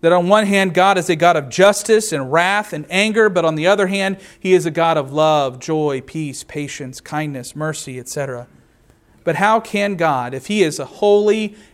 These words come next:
and just God, how can he say, "That's okay,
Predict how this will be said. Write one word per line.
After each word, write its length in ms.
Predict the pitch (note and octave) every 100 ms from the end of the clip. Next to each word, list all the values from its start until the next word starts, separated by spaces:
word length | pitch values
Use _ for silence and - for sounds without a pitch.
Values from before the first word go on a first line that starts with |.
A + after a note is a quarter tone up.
| F3
and 200 | E3 C3
just 460 | F3 F3+ F#3+ D#3+
God, 460 | E3 D3+ B2 A2+ C3 _ _ _ _ -
how 240 | F#3+ A3
can 160 | A3 G#3+
he 100 | G3+
say, 580 | - F3 E3 D#3+ D#3+ - _ _ _ _ _ _ _ _
"That's 240 | D3+ D3
okay, 500 | D#3 - C3+ B2 A#2+